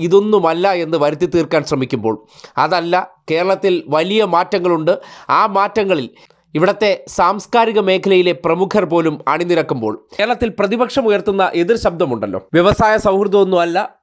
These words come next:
വെറുതെ പൊളിറ്റിക്കൽ ഡയലോഗാണെന്നൊക്കെ പറയുമ്പോൾ, ആ വാചകങ്ങളൊക്കെ വെറും രാഷ്ട്രീയമായിട്ട് ഈ നാടിനെ ഇകഴ്ത്താൻ ശ്രമിക്കുന്നതാണെന്ന് നാട്ടുകാർക്ക് ബോധ്യപ്പെടുകയാണ്. മോഹൻലാലും മമ്മൂട്ടിയെ പോലുള്ളവർ കൂടി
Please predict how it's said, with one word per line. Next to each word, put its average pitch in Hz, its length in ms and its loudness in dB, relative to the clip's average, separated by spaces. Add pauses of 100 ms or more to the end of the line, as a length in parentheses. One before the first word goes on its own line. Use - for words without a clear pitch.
വെറുതെ 202 340 2 (240)
പൊളിറ്റിക്കൽ 220 560 0
ഡയലോഗാണെന്നൊക്കെ 180 760 2
പറയുമ്പോൾ, 147 400 0 (500)
ആ - 20 2 (380)
വാചകങ്ങളൊക്കെ 175 760 0 (360)
വെറും 208 220 2 (120)
രാഷ്ട്രീയമായിട്ട് 180 880 0 (220)
ഈ - 20 2 (140)
നാടിനെ 185 400 0
ഇകഴ്ത്താൻ 180 420 0
ശ്രമിക്കുന്നതാണെന്ന് 160 800 0 (300)
നാട്ടുകാർക്ക് 170 640 0 (240)
ബോധ്യപ്പെടുകയാണ്. 123 720 0 (540)
മോഹൻലാലും 202 540 2 (140)
മമ്മൂട്ടിയെ 196 500 0
പോലുള്ളവർ 175 480 2
കൂടി 165 200 2